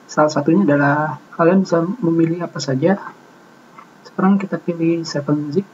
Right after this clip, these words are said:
contohnya. Tentunya ini bisa diinstal lagi nanti. Dan seperti biasa, kalian bisa pilih uninstall atau kalian pilih di sini, kalian ketik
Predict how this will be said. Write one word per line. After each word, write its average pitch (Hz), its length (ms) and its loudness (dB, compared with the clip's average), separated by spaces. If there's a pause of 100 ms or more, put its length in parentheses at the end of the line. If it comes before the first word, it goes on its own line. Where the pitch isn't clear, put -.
(100)
contohnya. 160 400 2 (960)
Tentunya 170 400 0
ini 190 400 2
bisa 151 320 -6
diinstal - 960 -4
lagi 135 240 0 (200)
nanti. 139 200 0 (960)
Dan 175 320 2 (600)
seperti - 360 0
biasa, 143 480 0
kalian 185 320 4
bisa 165 160 0
pilih 175 240 2 (400)
uninstall 160 640 0 (560)
atau 160 320 2 (1120)
kalian 180 400 4
pilih 170 320 2 (320)
di 151 120 -4
sini, 170 200 0 (480)
kalian 160 160 4
ketik 160 320 0